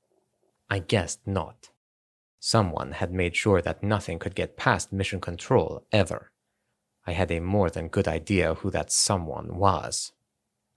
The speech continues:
But Master Miller obviously did not. "Sorry about that. I didn't want Campbell to overhear." "What's this about?"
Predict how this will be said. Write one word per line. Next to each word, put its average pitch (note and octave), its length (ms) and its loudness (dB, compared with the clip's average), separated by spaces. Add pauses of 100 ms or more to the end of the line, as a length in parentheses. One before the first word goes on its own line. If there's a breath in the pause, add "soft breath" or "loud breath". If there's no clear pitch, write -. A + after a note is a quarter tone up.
But F2+ 120 -2
Master F2 360 2
Miller F#2+ 480 0
obviously E2 520 0
did F2 180 -6
not. - 440 -6 (1160)
"Sorry B2+ 320 8
about E2 280 0
that. - 240 -6 (500)
I F#2+ 40 -2
didn't A2+ 160 2
want A#2+ 220 6
Campbell F#2+ 360 4
to E2+ 60 2
overhear." F2+ 680 2 (960)
"What's - 240 0
this F#2 140 0
about?" F2+ 420 2